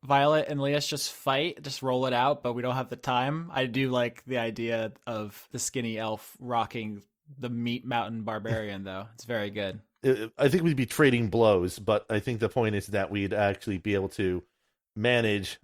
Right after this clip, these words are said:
Speaker 2: a decent fight,
Speaker 1: Yeah.
Speaker 2: uh, closer fight than I think she would expect.
Speaker 1: Do you guys wanna roleplay that a little bit? Just, like, anything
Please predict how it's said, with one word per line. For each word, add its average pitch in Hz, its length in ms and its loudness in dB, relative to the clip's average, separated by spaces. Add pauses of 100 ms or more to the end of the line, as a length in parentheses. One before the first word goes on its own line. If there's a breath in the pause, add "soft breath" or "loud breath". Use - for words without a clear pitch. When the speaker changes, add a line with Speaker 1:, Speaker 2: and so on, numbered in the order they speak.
(160)
Speaker 2:
a 101 180 2
decent 95 440 -4
fight, 92 440 2
Speaker 1:
Yeah. 107 240 -10
Speaker 2:
uh, 95 240 0
closer 113 340 0
fight 107 260 2
than 101 100 0
I 98 60 0
think 95 200 -6
she 92 320 -6 (440)
would 104 160 0
expect. - 560 -4 (460)
Speaker 1:
Do 143 80 -4
you 139 60 6
guys 139 100 4
wanna 139 120 2
roleplay 135 340 2
that 180 100 6
a 185 40 4
little 196 140 2
bit? 208 260 0 (320)
Just, 135 180 -8
like, 123 140 -2
anything 120 600 -4